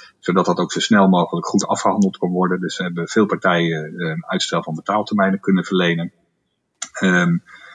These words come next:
en we hebben uiteindelijk ook gedacht, "Ja, we moeten, we moeten, we moeten ook wat met al die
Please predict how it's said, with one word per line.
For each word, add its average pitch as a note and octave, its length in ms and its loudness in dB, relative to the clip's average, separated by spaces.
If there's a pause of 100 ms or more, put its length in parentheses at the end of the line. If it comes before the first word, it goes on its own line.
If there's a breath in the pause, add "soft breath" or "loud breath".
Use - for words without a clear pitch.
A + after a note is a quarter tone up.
(360 loud breath)
en G#2 120 0
we G#2 60 6
hebben G#2+ 320 6
uiteindelijk G#2+ 520 4
ook G#2 120 2
gedacht, G2 180 2
"Ja, F#2+ 120 2
we F2 100 4
moeten, G2+ 260 6
we G2+ 100 4
moeten, G2 680 6
we F#2+ 100 4
moeten G2+ 220 4
ook G#2+ 100 2
wat F#2+ 160 2
met F2+ 160 2
al F2+ 180 -4
die E2+ 360 0